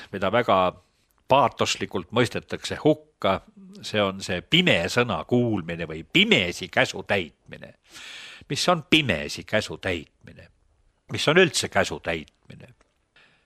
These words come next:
Missugune käsu täitmine on siis see pimesi? Kui ühelt poolt näiteks Kaitseväe sisemäärustik ütleb, et ülemuse käsk on täitmiseks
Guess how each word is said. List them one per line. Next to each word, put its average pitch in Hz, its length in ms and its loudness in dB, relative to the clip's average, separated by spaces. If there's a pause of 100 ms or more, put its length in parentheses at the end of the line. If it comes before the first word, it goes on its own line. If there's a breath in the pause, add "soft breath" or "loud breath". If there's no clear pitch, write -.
(460 soft breath)
Missugune 143 440 2
käsu 156 280 2
täitmine 131 520 2
on 131 140 0
siis 104 220 -6
see - 100 0
pimesi? 90 600 -4
Kui 104 160 -2
ühelt 160 340 2
poolt 113 240 -4
näiteks 147 400 -2
Kaitseväe 127 580 0
sisemäärustik 117 1000 0
ütleb, 110 400 -6
et 90 140 -6
ülemuse 110 500 0
käsk - 480 -2
on 82 140 -8
täitmiseks 131 880 -2